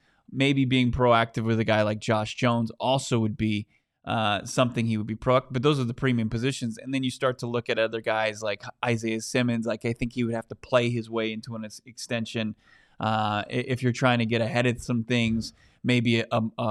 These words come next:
a Marco Wilson going into his third year instead of maybe letting the, the, the clock start to tick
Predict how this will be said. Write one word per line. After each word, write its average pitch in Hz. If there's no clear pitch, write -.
a -
Marco 123
Wilson 117
going 113
into 113
his 107
third 117
year 110
instead 113
of 107
maybe 113
letting 120
the, 110
the, 123
the 120
clock 123
start 120
to 113
tick 120